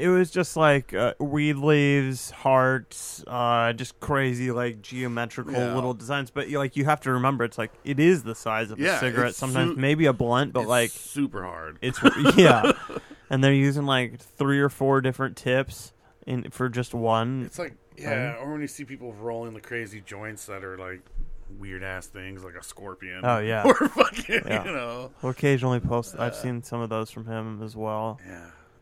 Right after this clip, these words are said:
Speaker 1: Started with the cross. It feels like it started with the cross joint in Pineapple Express, and since then it's really just taken off
Speaker 2: Yeah.
Speaker 1: to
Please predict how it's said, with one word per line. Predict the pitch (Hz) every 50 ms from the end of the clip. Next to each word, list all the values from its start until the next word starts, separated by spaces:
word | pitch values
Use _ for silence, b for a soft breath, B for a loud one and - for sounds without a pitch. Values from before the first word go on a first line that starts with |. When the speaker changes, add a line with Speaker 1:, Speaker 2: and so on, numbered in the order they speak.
| _ -
Speaker 1:
Started | - - 156 151 151 151
with | 147 -
the | - 139
cross. | - - - 127 127 135 143 - - -
It | - - 139 127
feels | - 165 190 202 196
like | 214 214 208
it | 202 160 -
started | - - 151 156 160 160 165
with | 160 165
the | - 131
cross | - - - - 131 131 135 135 - -
joint | - 135 131 127 107
in | - 120
Pineapple | - - 123 123 123 123 123 120 - 123 123
Express, | 110 - - - - - 123 123 127 131 - 123
and | 120 113
since | - - - 127 123 -
then | - 123 127 123 120
it's | 117 107 - -
really | 120 117 117 120 123 123 127 127 127
just | 117 123 117 - -
taken | - - 120 113 - 113 110
off | 110 107 107 104 95
Speaker 2:
Yeah. | 101 92 90
Speaker 1:
to | 92 113 110 110 107 107 113